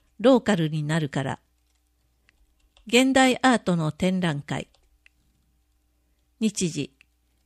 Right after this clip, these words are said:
九月二十六日土曜日から十月十八日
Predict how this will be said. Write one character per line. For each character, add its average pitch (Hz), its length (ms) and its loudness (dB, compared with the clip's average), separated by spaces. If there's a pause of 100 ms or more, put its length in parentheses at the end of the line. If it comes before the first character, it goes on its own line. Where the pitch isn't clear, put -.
九 285 140 -2
月 226 260 2
二 208 180 -2
十 185 200 2
六 160 200 -4
日 160 480 -4 (100)
土 190 120 2
曜 202 180 4
日 156 120 -6
か 147 140 -4
ら 160 220 -6 (280)
十 247 240 2
月 240 240 0
十 202 220 0
八 190 280 -4
日 175 480 -4